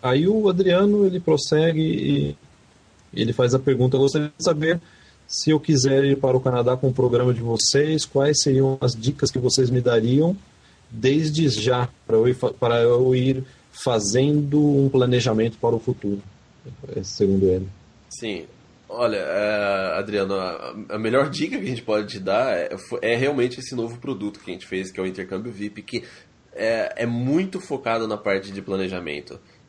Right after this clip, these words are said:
Speaker 2: É, né, o, os primeiros dois módulos são praticamente planejamento, são aí, é, quatro, cinco horas só ajudando você a planejar o seu intercâmbio.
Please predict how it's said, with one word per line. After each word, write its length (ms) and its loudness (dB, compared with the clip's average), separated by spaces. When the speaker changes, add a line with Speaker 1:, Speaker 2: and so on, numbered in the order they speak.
Speaker 2:
É, 320 -6
né, 120 -6
o, 160 -4
os 160 -6
primeiros 560 -2
dois 340 0
módulos 480 -2
são 120 -6
praticamente 560 -4
planejamento, 760 -6
são 180 -6
aí, 300 -6
é, 100 -8
quatro, 400 -6
cinco 280 -8
horas 280 2
só 400 -2
ajudando 440 -2
você 280 -6
a 60 -2
planejar 520 -2
o 60 -6
seu 180 -10
intercâmbio. 580 -12